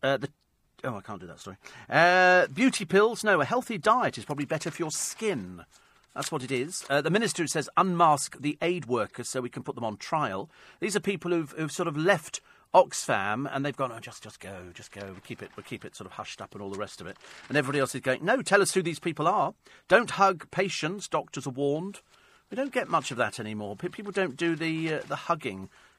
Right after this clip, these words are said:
kind of it. Is good sex in marriage a risk? What sort of risk? I've got no idea. Uh, a billion pound toll of crack cocaine bet machines. That's what they call them now. Uh, and also the genius who put road signs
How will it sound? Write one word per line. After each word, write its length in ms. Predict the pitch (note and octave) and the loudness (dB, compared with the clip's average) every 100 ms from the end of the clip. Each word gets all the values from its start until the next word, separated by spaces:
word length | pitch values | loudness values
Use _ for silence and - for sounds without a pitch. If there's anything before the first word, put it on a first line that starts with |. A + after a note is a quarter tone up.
| - | -10
kind 400 | - C3 A#2+ G#2 | -2 0 0 -2
of 60 | B2+ | -8
it. 140 | - | -6
Is 160 | - D#3+ | -4 -4
good 180 | G3+ E3 | -2 -2
sex 360 | - G3+ - | -2 -4 -4
in 120 | E3 D3+ | -4 0
marriage 320 | C#3+ C3 A#2+ | 2 0 -2
a 60 | |
risk? 520 | A2 C#3+ F3 - - - _ _ _ | -4 -4 -4 -8 -12 -18 _ _ _
What 140 | C#3 C#3 | -12 -8
sort 180 | D3+ C#3+ | -6 -6
of 140 | D#3+ | -6
risk? 200 | B2 - | -6 -6
I've 120 | B2+ | -8
got 160 | B2+ C3+ | -6 0
no 180 | C3+ C3+ | 2 4
idea. 480 | C3+ B2+ D#3 C3+ - _ _ _ - - | 2 0 -4 -6 -10 _ _ _ -6 4
Uh, 420 | C3+ C3+ C3+ B2+ - | 6 8 8 4 4
a 100 | C#3+ A2 _ - | 0 0 _ 0
billion 480 | A#3 A3+ A3 G#3 | 0 2 0 0
pound 760 | G3 - G3 F#3+ F#3+ F3+ F3+ - _ _ _ - | -4 0 2 4 2 0 -4 -8 _ _ _ -2
toll 480 | - F3 C#3 G2+ - | 4 6 4 0 -6
of 120 | - | -10
crack 260 | - E3+ - | -6 -8 -6
cocaine 520 | - C3 - C#3 C3+ | -6 -6 -2 -2 -2
bet 360 | G2+ C#3 - - | 0 -2 -2 -8
machines. 640 | B2 - C#3+ G#2 F#2 F#2 - - - | -6 -4 -4 -4 -8 -10 -14 -20 -20
That's 120 | _ | _
what 100 | - | -16
they 60 | A2 | -10
call 200 | C3 A#2 | -6 -4
them 100 | G#2+ | -4
now. 240 | A2 A#2+ E3 - - - - | -4 -6 -10 -18 -18 -20 -8
Uh, 600 | A#2 A2 G#2+ G#2+ G#2+ G#2+ | -4 -4 -4 -4 -4 -4
and 100 | C#3 | 0
also 360 | F3 F#3+ F3+ D#3+ | 2 4 2 2
the 80 | C#3+ | 0
genius 600 | G3 A3+ D3 F#2+ - - - - - | -2 0 -2 -2 -6 -8 -14 -16 -10
who 80 | |
put 180 | C3 C#3 | -6 -4
road 240 | C#3 C3+ - | 0 0 0
signs 600 | - G2+ G2+ G2+ - | -2 -2 -2 -6 -8